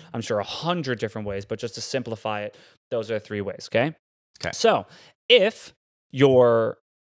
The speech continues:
Speaker 1: all wearing the same thing, right? You're wearing jeans and a t-shirt and hat and gloves, mitts, whatever. You're all wearing the same thing. You're all in the
Speaker 2: Yep.
Speaker 1: same room with the same external temperature. So we can get
Speaker 2: Yep.
Speaker 1: rid of external stimulus, okay?
Speaker 2: Yep.
Speaker 1: So there's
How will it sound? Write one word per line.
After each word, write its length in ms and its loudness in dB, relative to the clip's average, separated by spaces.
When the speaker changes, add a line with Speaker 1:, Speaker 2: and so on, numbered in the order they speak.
Speaker 1:
all 220 6
wearing 260 4
the 80 0
same 280 -2
thing, 320 -14
right? 200 2
You're 100 -2
wearing 240 2
jeans 280 0
and 80 -4
a 40 -4
t-shirt 400 -4
and 180 -8
hat 140 -4
and 80 -12
gloves, 280 0
mitts, 180 -6
whatever. 240 4
You're 160 0
all 120 0
wearing 160 -4
the 60 -10
same 200 -6
thing. 160 -10
You're 140 -4
all 100 0
in 60 -6
the 60 -6
Speaker 2:
Yep. 140 -4
Speaker 1:
same 220 -4
room 160 -4
with 80 -4
the 60 -14
same 200 -6
external 300 -10
temperature. 420 -16
So 160 -8
we 60 -8
can 100 -6
get 140 -4
Speaker 2:
Yep. 100 -2
Speaker 1:
rid 100 2
of 220 0
external 440 -2
stimulus, 560 -12
okay? 240 -4
Speaker 2:
Yep. 280 -8
Speaker 1:
So 100 -4
there's 220 -4